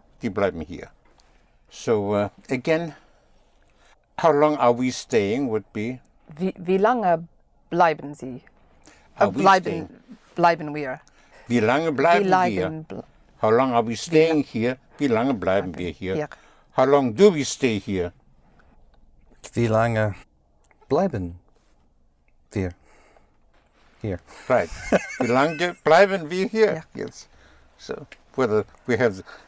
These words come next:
Speaker 1: whether the do's and the don'ts or, or the ings, it's the same. Yes. Wie lange bleiben wir hier? I am staying would be
Speaker 2: Ich bleibe.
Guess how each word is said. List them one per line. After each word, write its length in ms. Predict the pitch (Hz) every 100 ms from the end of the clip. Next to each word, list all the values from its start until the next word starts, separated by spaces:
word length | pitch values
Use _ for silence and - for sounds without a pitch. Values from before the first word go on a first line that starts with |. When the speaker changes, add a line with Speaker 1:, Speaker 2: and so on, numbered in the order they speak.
| -
Speaker 1:
whether 220 | 123 107
the 260 | 90 92 117
do's 440 | 90 180 170 -
and 140 | 123 101
the 100 | 113
don'ts 540 | 92 156 151 147 -
or, 140 | 117 95 - - _
or 100 | 123
the 220 | 107 123 143
ings, 360 | 147 147 - - -
it's 200 | 107 -
the 100 | 104
same. 480 | - 101 71 - - - - -
Yes. 220 | 139 -
Wie 80 | 131
lange 300 | 120 170 185
bleiben 460 | 135 117 117 120 107
wir 140 | 123
hier? 320 | 104 95 80 - - - - - - - - - - - - - - - - - - - - - - - -
I 140 | 151 233
am 120 | 214
staying 680 | - - 104 76 82 107 104
would 220 | 95 -
be 260 | 98 117 143 - - - - - - - - - - - - - - - - - - - - - - - - -
Speaker 2:
Ich 180 | - -
bleibe. 400 | 175 170 113